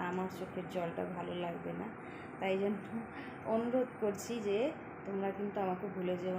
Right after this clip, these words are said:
না। পাঁচ মিনিট পরে হলেও ভিডিও আসবে। তো দেখো, আসছি একটু পরে তোমাদের সাথে আবার কথা বলতে, একটু রেস্ট নিয়ে। তো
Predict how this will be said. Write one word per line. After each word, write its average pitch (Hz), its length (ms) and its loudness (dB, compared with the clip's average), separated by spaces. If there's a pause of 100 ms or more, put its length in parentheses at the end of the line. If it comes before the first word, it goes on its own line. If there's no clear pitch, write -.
না। 269 40 0 (140)
পাঁচ 180 160 -2 (100)
মিনিট 220 220 -2 (120)
পরে 190 240 4
হলেও 240 220 4 (100)
ভিডিও 190 260 2 (180)
আসবে। 185 300 0 (760)
তো 202 60 2 (140)
দেখো, 196 300 0 (640)
আসছি - 340 -4
একটু 202 140 -4 (100)
পরে 190 160 2 (100)
তোমাদের 185 320 0
সাথে 190 200 -2
আবার 180 200 2
কথা 170 260 -2
বলতে, 180 220 -4 (240)
একটু - 200 -6 (120)
রেস্ট 170 280 0 (100)
নিয়ে। - 180 -4 (1000)
তো 247 80 6